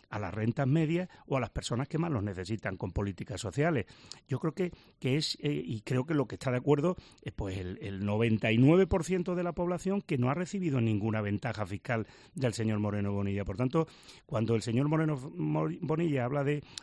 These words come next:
de, oye, una bajada masiva de impuestos y tal, a mí, mm, me preocupa porque detrás de eso va una rebaja fiscal a quienes seguro, seguro no lo necesitan,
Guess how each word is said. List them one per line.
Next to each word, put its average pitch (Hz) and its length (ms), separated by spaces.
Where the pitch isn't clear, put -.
de, 131 220
oye, 139 200
una 131 160
bajada 127 480
masiva 135 480
de 127 60
impuestos 120 380
y - 20
tal, 147 180
a - 100
mí, 151 320
mm, 113 540
me 110 140
preocupa 160 680
porque 110 380
detrás 113 400
de 151 80
eso 175 320
va 139 260
una 127 220
rebaja 139 360
fiscal 170 360
a 123 80
quienes 104 320
seguro, 110 560
seguro 110 440
no 123 140
lo 117 120
necesitan, 113 640